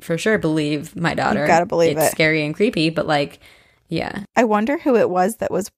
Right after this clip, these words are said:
Speaker 2: yelling at her to get back to her body and to hurry.
Speaker 1: I know. It sounds like there's some protective spirit.
Speaker 2: Right.
Speaker 1: Which is amazing and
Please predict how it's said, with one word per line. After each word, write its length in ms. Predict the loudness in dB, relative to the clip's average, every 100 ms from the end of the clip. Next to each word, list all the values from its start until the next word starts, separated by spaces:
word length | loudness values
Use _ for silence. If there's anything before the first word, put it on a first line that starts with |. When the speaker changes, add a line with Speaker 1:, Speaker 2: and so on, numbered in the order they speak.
| _ -20 -20 -12
Speaker 2:
yelling 360 | 0 4 4 2
at 100 | -2
her 120 | -4
to 60 | -2
get 160 | -4
back 200 | -2 -2
to 80 | -2
her 60 | -2
body 320 | 0 0 0
and 100 | -2
to 60 | -2
hurry. 420 | 0 -2 -4 -8 -4
Speaker 1:
I 100 | 0
know. 360 | 2 2 -2 -6
It 120 | -6
sounds 240 | -2 -2 -2
like 120 | -2
there's 140 | -4
some 180 | -4 -6
protective 460 | -6 -6 -4 -4 -6
spirit. 500 | -4 -4 -4 -6 -10 _ -20 _ _ -4
Speaker 2:
Right. 160 | 0
Speaker 1:
Which 140 | 0 0
is 240 | -4 -8 _
amazing 640 | -2 2 4 2 2 0 -2
and 300 | -2 -2